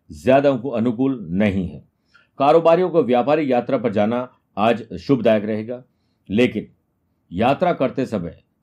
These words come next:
सोची गई डील को पूरा करने के लिए पूरी प्रिपरेशन करिए। अपने डॉक्यूमेंट, सामान की पूरी देखरेख करिए, वरना चोरी होने का खतरा है।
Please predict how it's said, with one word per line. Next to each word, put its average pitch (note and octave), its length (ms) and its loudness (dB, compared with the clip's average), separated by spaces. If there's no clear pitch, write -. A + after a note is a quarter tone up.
सोची E3+ 480 0
गई C3+ 200 2
डील A#2+ 280 0
को C#3+ 140 -4
पूरा A2 260 -2
करने G#2+ 320 -4
के G2 60 -6
लिए E2 180 -10
पूरी F3 200 4
प्रिपरेशन B2+ 560 0
करिए। B2+ 300 -8
अपने C3+ 240 0
डॉक्यूमेंट, C3 500 -2
सामान B2 380 -4
की C3 100 -6
पूरी A#2 260 -2
देखरेख G#2+ 400 -2
करिए, A#2+ 200 -4
वरना A2+ 300 -2
चोरी A2+ 260 -2
होने G2+ 200 -2
का G#2+ 120 -4
खतरा F2 280 -8
है। - 120 -20